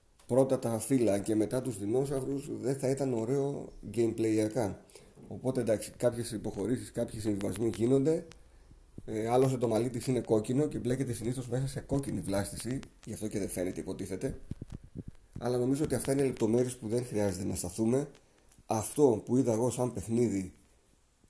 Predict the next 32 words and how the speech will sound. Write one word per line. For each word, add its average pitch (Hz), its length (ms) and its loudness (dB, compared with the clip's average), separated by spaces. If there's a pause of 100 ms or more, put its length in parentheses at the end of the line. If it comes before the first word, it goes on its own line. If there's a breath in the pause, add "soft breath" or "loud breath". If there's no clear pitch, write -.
(260)
σε - 220 -4
αυτό 127 240 0
το 104 440 4 (100)
δεκαπεντάλεπτο 104 640 -2
βίντεο 104 320 2
που 101 80 -4
μας 95 180 -4
έδειξε 107 260 -4
η 101 40 -4
Γκερίλα 165 540 -4 (200)
είναι 131 220 2
λόγος 131 300 0
για 120 80 -2
να 107 100 0
πάρει 123 200 0
κάποιος 127 280 -4
P 123 40 0
S 113 140 -2
five. 92 240 -4 (2750)
Για 104 320 2
να 107 160 2
πάρει 147 240 4
κάποιος 147 320 0
Xbox 135 440 -4
One 131 160 4
X 147 100 4 (120)
ακόμη 139 440 6
δεν 147 220 2
έχουμε 95 260 0
δει 90 100 -4
τέτοιο 95 280 -4
βίντεο. 92 340 -6